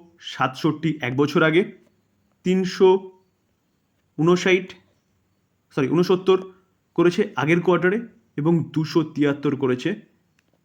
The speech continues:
এই কোয়ার্টারে। তো স্যার, ইনকাম কম করেছে কিন্তু খরচাটাকে কন্ট্রোল করেছে বলে ইয়ারলি সামান্য একটু জাম্প করেছে, দুশো সাতষট্টি তো দুশো তিয়াত্তর হয়েছে।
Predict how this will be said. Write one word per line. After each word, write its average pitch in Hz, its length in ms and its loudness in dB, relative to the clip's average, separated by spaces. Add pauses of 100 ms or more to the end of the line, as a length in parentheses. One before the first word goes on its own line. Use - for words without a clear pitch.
(120)
এই 143 100 0
কোয়ার্টারে। 107 380 -4 (580)
তো 156 80 -6
স্যার, - 300 -6 (280)
ইনকাম 190 540 0 (300)
কম 165 200 0
করেছে 131 280 -2
কিন্তু 156 200 -4
খরচাটাকে 180 500 -2
কন্ট্রোল 139 340 -2
করেছে 123 260 -2
বলে 165 240 -2
ইয়ারলি 160 340 -2
সামান্য 156 420 -2
একটু 170 360 -2 (460)
জাম্প 135 260 0
করেছে, 107 320 -8 (320)
দুশো 139 200 -2
সাতষট্টি 143 380 -4
তো 185 80 -4
দুশো 135 280 -2
তিয়াত্তর 117 360 -6
হয়েছে। 92 200 -12